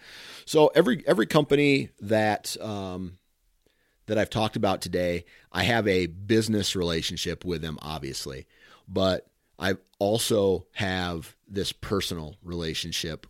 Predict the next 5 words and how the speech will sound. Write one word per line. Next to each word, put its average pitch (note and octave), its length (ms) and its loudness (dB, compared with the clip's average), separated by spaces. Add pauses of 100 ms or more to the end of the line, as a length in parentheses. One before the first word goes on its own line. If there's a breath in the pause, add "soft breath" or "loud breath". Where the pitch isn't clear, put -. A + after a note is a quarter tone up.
(120)
with E2 720 -6
the, E2 640 -8
um, C#2 480 -16 (920 loud breath)
with F2 560 -2
the, D#2+ 360 -8